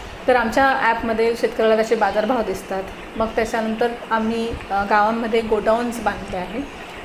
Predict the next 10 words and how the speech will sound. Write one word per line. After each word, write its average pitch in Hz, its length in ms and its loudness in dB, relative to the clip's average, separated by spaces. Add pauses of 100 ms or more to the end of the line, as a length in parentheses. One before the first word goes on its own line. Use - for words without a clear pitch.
त्या 247 120 4
गोडाऊनमध्ये 240 640 6
शेतकरी 233 360 4
आपला 220 300 4
माल 214 240 4
आणून 208 300 0
ठेवतो. 190 360 -2 (460)
त्याच्यानंतर 262 320 4
आम्ही 254 200 6
एक 269 120 2